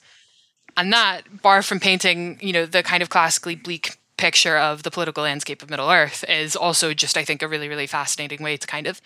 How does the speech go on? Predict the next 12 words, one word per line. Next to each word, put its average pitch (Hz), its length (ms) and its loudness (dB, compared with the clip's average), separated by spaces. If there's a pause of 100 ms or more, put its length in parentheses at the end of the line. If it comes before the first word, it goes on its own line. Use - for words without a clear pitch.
(500)
intro 170 340 -2
who 156 140 -8
Boromir 175 500 2
is, 147 260 -2
because 165 460 -6 (240)
he 214 220 2
is 202 260 2
this 175 180 -2
proud 175 440 2
and 165 160 -4
venerable 170 800 0 (520)
figure, 202 640 -2